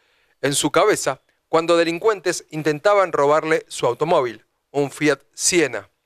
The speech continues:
el cual conducía para la app de viajes Didi. Esto ocurrió en la intersección de Don Cristóbal y Juramento en Barrio Mitre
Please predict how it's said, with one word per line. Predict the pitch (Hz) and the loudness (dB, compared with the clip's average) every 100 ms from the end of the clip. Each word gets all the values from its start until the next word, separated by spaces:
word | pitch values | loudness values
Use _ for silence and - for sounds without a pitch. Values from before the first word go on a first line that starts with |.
| _ _ - | _ _ -4
el | 196 | -2
cual | 208 233 | 0 0
conducía | 220 185 156 - 170 160 | 0 -2 -2 0 0 0
para | 143 135 | -2 0
la | 135 147 | 0 0
app | - - | -2 -10
de | 127 | -2
viajes | 139 131 117 | -2 -2 -4
Didi. | 165 139 120 _ _ _ _ _ _ _ | -2 -2 -4 _ _ _ _ _ _ _
Esto | - 214 - 196 175 151 | -4 -2 2 4 4 4
ocurrió | 147 143 151 165 185 180 - | 2 -2 0 0 2 0 0
en | 147 | -2
la | 147 | -4
intersección | 135 131 127 139 - 151 | -4 -4 -4 -4 -2 0
de | 135 | 0
Don | 151 | 0
Cristóbal | 135 156 - 208 156 160 _ | -2 -8 0 2 2 0 _
y | 208 | -10
Juramento | - 214 143 147 127 131 127 _ | -2 0 0 -2 -4 -6 -6 _
en | - 151 | -6 0
Barrio | 151 147 120 | 0 2 -2
Mitre | 135 - 131 127 | -4 -6 -6 -6